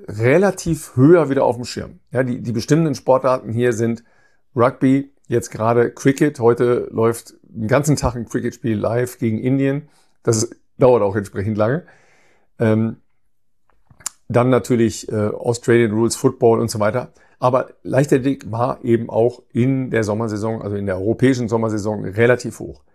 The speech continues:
Sieben Medaillen. Ja, sieben Medaillen. Unter anderem Silbermedaille Jessica Hull über fünfzehn Meter der Frauen. Ja,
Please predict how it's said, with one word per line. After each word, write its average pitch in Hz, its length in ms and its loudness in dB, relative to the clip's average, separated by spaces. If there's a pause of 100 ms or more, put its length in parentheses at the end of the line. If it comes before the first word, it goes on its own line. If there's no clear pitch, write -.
(140)
Sieben 165 500 2
Medaillen. 101 560 -2 (560)
Ja, 123 300 0
sieben 127 480 -4
Medaillen. 104 520 -6 (1040)
Unter 143 300 4
anderem 131 440 -2 (760)
Silbermedaille 117 680 2
Jessica 107 440 -4
Hull 110 180 0
über 101 320 0
fünfzehn 110 380 -6
Meter 107 200 -2
der 90 120 -6
Frauen. 110 300 -6 (960)
Ja, 117 180 2